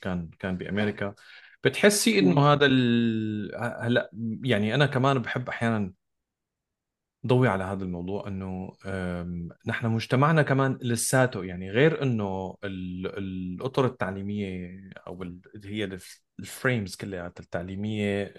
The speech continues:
Speaker 1: شوي رجعية، بس نحن كمان المجتمع ما بيساعد. يعني المرأة لما بدها تعمل أي شيء أو تشتغل، حتى إذا تخرجت، وطبعًا نحن عنا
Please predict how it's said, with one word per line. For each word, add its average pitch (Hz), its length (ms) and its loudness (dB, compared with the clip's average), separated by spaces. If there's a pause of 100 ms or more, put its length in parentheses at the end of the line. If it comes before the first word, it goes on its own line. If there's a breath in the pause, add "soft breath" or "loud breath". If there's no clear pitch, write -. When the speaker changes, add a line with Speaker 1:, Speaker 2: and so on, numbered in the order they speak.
Speaker 1:
شوي 113 420 4
رجعية، 90 520 -2 (580 soft breath)
بس 107 160 0
نحن 135 140 6
كمان 139 300 6
المجتمع 135 460 6
ما 107 160 4
بيساعد. 85 580 -8
يعني 95 320 -8
المرأة 120 440 6
لما 101 200 2
بدها 98 240 -4
تعمل 127 320 2
أي 120 240 -2
شيء 92 240 -8
أو 90 60 -8
تشتغل، - 360 -10
حتى 147 240 0
إذا 123 180 2
تخرجت، 87 600 -6 (220)
وطبعًا 90 420 -6
نحن 90 240 -10
عنا 87 300 -10